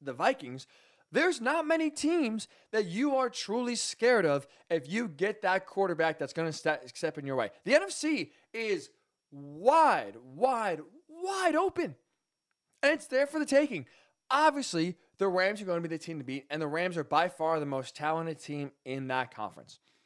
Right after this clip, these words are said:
The Packers, we just talked about them before. If they bring Aaron Rodgers back, I don't think cap-wise they'll have enough room to run the team back, and there's gonna be some significant talent offload, whether it's on the offensive line, whether it's on the defensive side of the ball,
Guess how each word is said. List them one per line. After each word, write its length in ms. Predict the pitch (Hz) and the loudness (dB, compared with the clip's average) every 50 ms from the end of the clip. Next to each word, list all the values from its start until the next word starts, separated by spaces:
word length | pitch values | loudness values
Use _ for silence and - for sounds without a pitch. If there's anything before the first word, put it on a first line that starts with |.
| _ _ _ _ | _ _ _ _
The 80 | - 196 | -8 -6
Packers, 480 | 202 220 233 262 277 - - 151 127 | 0 2 4 4 4 2 -2 -6 -4
we 100 | 123 156 | -4 -4
just 180 | 170 262 269 - | -4 -4 -6 -4
talked 180 | 247 240 233 240 | -4 -4 -4 -4
about 80 | 226 | -6
them 100 | 220 208 | -4 -6
before. 380 | 175 147 - 190 175 127 - - _ _ _ _ _ _ _ _ _ _ _ - | -6 -6 -4 -2 -4 -4 -4 -6 _ _ _ _ _ _ _ _ _ _ _ 0
If 240 | 269 311 349 339 - | 2 2 2 2 0
they 140 | 359 320 | -2 -2
bring 380 | 254 190 214 240 254 262 240 208 - - | 0 0 0 0 0 0 -2 -6 -6 -2
Aaron 300 | 190 202 220 226 233 214 | -2 0 0 0 0 0
Rodgers 400 | 190 185 185 185 180 175 165 143 | 0 2 2 2 0 -2 -4 -4
back, 520 | - - 196 185 156 113 104 - - - _ _ - _ _ _ _ - | 2 4 4 6 6 4 0 -4 -12 -20 _ _ -20 _ _ _ _ 2
I 160 | 190 240 247 | 4 4 4
don't 400 | 170 - 190 208 233 254 233 - | 2 0 0 0 0 -2 -4 -6
think 240 | 220 220 208 202 - | -10 -12 -12 -12 -14
cap-wise 520 | - - 208 214 208 202 190 165 160 - | -10 -6 -6 -6 -4 0 2 2 2 2
they'll 140 | 160 185 214 | 2 0 0
have 80 | 202 | 2
enough 220 | 190 185 185 175 - | 0 -2 -2 -2 -2
room 160 | 170 175 170 | -2 -4 -4
to 100 | - 156 | -6 -6
run 160 | 147 156 170 180 | -4 -2 -2 -2
the 60 | 175 | -4
team 200 | - 180 175 156 | -4 -6 -2 0
back, 180 | 160 156 147 | 0 0 0
and 80 | 151 147 | -2 -4
there's 160 | 170 180 165 | -4 -4 -4
gonna 180 | 185 190 180 156 | -4 -4 -4 -4
be 160 | 147 160 165 | -4 -6 -6
some 200 | 160 - 170 147 | -6 -8 -8 -8
significant 800 | - - 143 127 131 131 156 190 190 - 185 170 180 175 170 - _ _ _ _ _ _ _ _ _ _ _ _ - _ _ - - | -8 -10 -12 -12 -6 -2 0 0 0 -2 -4 -6 -6 -6 -6 -6 _ _ _ _ _ _ _ _ _ _ _ _ -20 _ _ -18 -14
talent 400 | - - 156 160 165 165 160 156 - _ - | -4 2 4 4 4 4 2 -2 0 _ 6
offload, 520 | 170 185 185 - - 151 139 131 127 123 - _ _ _ _ _ _ _ | 6 6 6 2 2 4 4 4 4 2 -4 _ _ _ _ _ _ _
whether 160 | - 160 165 165 | -2 0 0 2
it's 100 | 156 170 | 2 0
on 100 | 147 131 | -2 0
the 140 | 123 127 | 0 0
offensive 280 | 165 165 175 - 147 135 | 0 -2 -2 -6 -6 0
line, 380 | 147 156 165 165 165 165 160 - _ _ _ _ | 2 2 4 4 2 0 -2 -6 _ _ _ _
whether 140 | - 135 143 | -4 -2 -2
it's 100 | 139 - | -2 -2
on 80 | 156 147 | -4 -6
the 80 | 131 | -6
defensive 360 | 117 120 113 - 175 175 180 - | -8 -10 -10 -10 -10 -10 -8 -4
side 140 | - 175 | -2 0
of 60 | 175 170 | 0 2
the 40 | 147 | 2
ball, 320 | 165 165 170 170 165 - | 4 4 4 4 2 -2